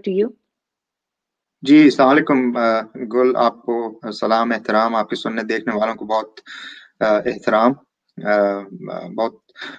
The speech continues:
Speaker 2: बर वक्त आपने मौजू का इंतखाब किया। अ, गो के, अ, अरब इसराइल, अ, मसला, अ,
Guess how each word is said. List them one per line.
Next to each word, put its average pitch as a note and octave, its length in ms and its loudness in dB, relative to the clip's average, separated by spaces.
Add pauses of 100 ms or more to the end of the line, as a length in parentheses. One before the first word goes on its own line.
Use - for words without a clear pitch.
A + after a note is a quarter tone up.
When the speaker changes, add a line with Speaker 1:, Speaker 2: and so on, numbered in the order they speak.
(160)
Speaker 2:
बर A2 140 6
वक्त E3+ 260 4
आपने A#2 420 2 (200)
मौजू A2+ 280 4
का A#2 140 2
इंतखाब A2 500 0
किया। A#2 140 4 (720)
अ, G2+ 440 6
गो G#2+ 200 0
के, A2 460 0
अ, G2 560 -4 (160)
अरब A#2 240 2
इसराइल, A2+ 540 0
अ, G#2 220 2
मसला, G2+ 440 -2
अ, G2+ 480 -12